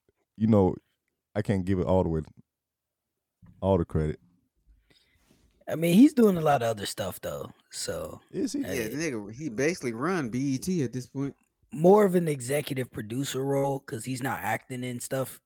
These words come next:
Speaker 2: anymore as
Speaker 3: Yeah, he
Speaker 2: much as he
Speaker 3: dropping,
Speaker 2: was.
Speaker 3: he coming out with new shows like Pokemon, nigga.
Speaker 2: Right,
Speaker 1: You,
Speaker 2: right.
Speaker 1: you
Speaker 2: I
Speaker 1: know
Speaker 2: was like, "How does, how does the nigga have this much time to write that many shows?"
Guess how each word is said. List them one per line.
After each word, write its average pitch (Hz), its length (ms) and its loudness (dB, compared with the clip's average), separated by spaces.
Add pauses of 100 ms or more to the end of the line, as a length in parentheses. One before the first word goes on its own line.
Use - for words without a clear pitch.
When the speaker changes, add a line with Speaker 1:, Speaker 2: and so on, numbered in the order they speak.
(140)
Speaker 2:
anymore 127 580 -6 (480)
as - 80 -6
Speaker 3:
Yeah, - 60 -10
he 127 40 -8
Speaker 2:
much 160 200 -2
as 143 120 4
he 131 80 -2
Speaker 3:
dropping, 117 80 -4
Speaker 2:
was. 127 240 -2 (1080)
Speaker 3:
he - 120 0
coming 151 280 0
out 127 120 0
with 123 120 0
new 160 100 2
shows 190 380 -2
like 131 180 0
Pokemon, 127 600 -2
nigga. 151 160 -6 (340)
Speaker 2:
Right, 123 440 0 (140)
Speaker 1:
You, - 60 -2
Speaker 2:
right. 196 260 4
Speaker 1:
you - 140 0
Speaker 2:
I - 60 2
Speaker 1:
know - 80 4
Speaker 2:
was 131 100 -4
like, 117 180 2
"How 156 140 -2
does, 147 240 -2
how - 180 0
does 151 160 -2
the 127 80 -8
nigga 127 220 -2
have 117 220 -4
this 113 180 -10
much 113 200 -8
time 127 280 0
to 110 100 -8
write 117 360 -4 (320)
that 117 200 -4
many 110 260 -12
shows?" 117 520 -8